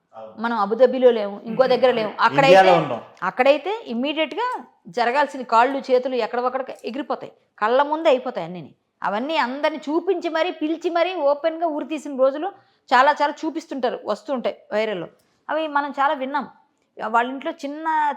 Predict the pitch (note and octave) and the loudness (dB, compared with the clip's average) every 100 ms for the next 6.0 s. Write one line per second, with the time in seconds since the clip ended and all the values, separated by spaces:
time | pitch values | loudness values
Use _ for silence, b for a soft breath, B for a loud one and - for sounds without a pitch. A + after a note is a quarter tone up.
0 | - B3+ D4 D4+ D4 D#4 G4+ F4+ C#4 C4+ | -4 -6 -4 -4 -4 -6 -4 -4 -4 -8
1 | - C4 A3 A3 D#3+ - _ _ _ B3 | -8 -6 -6 -6 -12 -16 _ _ _ -14
2 | - G4 D4+ C#4 D4+ B3+ A#3 A3+ F#3+ G3+ | -6 -2 -2 0 -2 -2 -4 -6 -12 -6
3 | D4+ F4+ E4+ E4+ A#3 A#3+ - E4 D#4+ D4+ | -4 -4 0 0 0 -4 -2 -4 -4 -6
4 | C4 C#4+ C4+ A#3 A3+ C4 C#4+ C4 D4 C#4 | -8 -10 -10 -8 -6 -6 -4 -2 -2 -2
5 | A3+ A#3 C4 E4 D#4+ C4+ A#3+ - A3+ | 0 0 2 0 -2 -6 -8 -10 -14